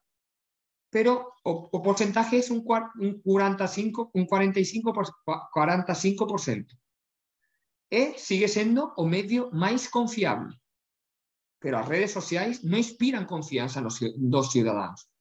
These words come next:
europeos ni españoles. É importante recalcar es que,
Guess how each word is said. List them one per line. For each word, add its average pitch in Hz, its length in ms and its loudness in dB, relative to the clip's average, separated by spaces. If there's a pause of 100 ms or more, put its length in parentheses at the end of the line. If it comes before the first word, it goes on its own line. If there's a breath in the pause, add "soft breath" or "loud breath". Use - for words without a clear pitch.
europeos 131 400 4
ni 214 160 -4
españoles. 101 560 -6 (720)
É 160 80 0
importante 180 480 0
recalcar 160 480 2
es - 320 -8 (960 soft breath)
que, 233 560 0